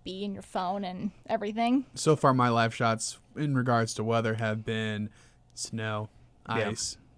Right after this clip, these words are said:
Speaker 1: Mm-hmm.
Speaker 2: cold.
Speaker 1: Mm-hmm.
Speaker 2: There was a, one day, I think it was, <laughs> it was uh, one of our photogs and myself were just standing out there, and I was like, "This is, like, what, the one, two, three, four, five." I'm, like, counting on my fingers how many times I've been out here already, <laughs> already this season, 'cause it was so cold. And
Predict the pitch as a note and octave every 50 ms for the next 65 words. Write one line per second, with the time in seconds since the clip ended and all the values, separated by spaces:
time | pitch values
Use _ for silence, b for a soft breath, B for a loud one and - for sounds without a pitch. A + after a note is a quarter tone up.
0 | _ - C#4 D#4 D#4 D4 - A3 - G#3 G#3 A2+ - _ - - - C4 A#3+ B3+
1 | C#4 - - _ _ - _ _ _ _ _ _ _ C#3+ F3+ F#3+ E3+ D3+ D#3 D3
2 | C#3+ C#3 C3+ C#3+ F3+ G#3 F#3 C3 A#2 A2+ A#2 B2+ B2+ C3 - - - C3 - B2+
3 | - F3 D#3 C#3+ B2+ B2+ - b b b b b b - B2 B2 A#2+ A#2 C3 C#3
4 | C3+ C3 B2+ - C3+ C3 B2+ - C#3 B2 B2+ B2+ B2+ B2+ B2+ B2 A#2+ A#2+ A#2+ -
5 | C3+ B2+ B2 B2+ B2 B2 A#2+ - - C3+ B2+ B2+ B2+ B2+ B2 B2 A#2+ B2+ A#2+ A#2
6 | A2+ A#2 A2+ A#2+ A2+ - - D#3+ F3 F3 D3+ C3 B2+ A#2 A#2 B2 A#2 A2+ G#2+ G#2
7 | - - F#3+ F#2+ G2 - G#2+ A2 - - - A#2 A2 - A2+ A2 - - A#2 A#2
8 | - - A2+ A2 - A#2 A2+ - C#3+ C3+ - B2+ A#2 - - - C#3 C3 B2 B2+
9 | B2 A#2+ A#2 A#2 A2 A2 A#2 A#2+ - C3+ A#2+ A#2 A2 A2 - - B2 C#3+ E3+ F3+
10 | F3+ - G3 F#3+ F#3 F#3 F#3 F#3 F#3+ F#3+ F#3+ F#3 F#3 F#3 F#3+ F#3 F3+ F3+ F3+ F#3
11 | F#3 F#3+ F#3+ F#3+ F#3+ F#3+ b b b b b b - - F#3+ C#3+ D#3 D#3+ D3 D3+
12 | D3+ D#3+ D#3 D#3 D3+ C#3+ - - D3 D3+ D3+ E3 E3 F3 F3 - C#3 B2+ A#2 A#2+
13 | - - D3 C#3+ C3+ - C#3+ C#3 C#3+ D3+ D3+ C#3 B2 A#2+